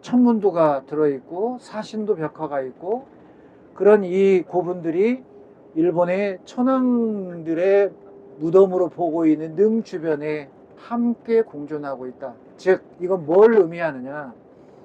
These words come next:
그런 두 고분의, 어, 성격이 도레인들, 고대 한국인이라고 하는 걸 표현해주고, 그들이 일본의 천황 무덤 근처에 있었다는 건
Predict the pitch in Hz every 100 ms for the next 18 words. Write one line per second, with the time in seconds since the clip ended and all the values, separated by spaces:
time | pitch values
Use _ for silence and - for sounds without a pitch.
0 | - - - - - - - - 185 214
1 | 226 - 196 220 220 185 185 190 196 185
2 | 151 - - - - - - 165 165 -
3 | 156 151 233 226 208 160 202 233 254 -
4 | - - - - 175 190 190 170 156 143
5 | 165 170 175 226 226 226 233 208 190 156
6 | 151 147 143 147 - 196 185 160 139 131
7 | 175 202 - 180 170 190 226 214 165 165
8 | 170 165 160 208 220 202 165 165 156 143
9 | 160 - 160 151 147 151 143 143 214 254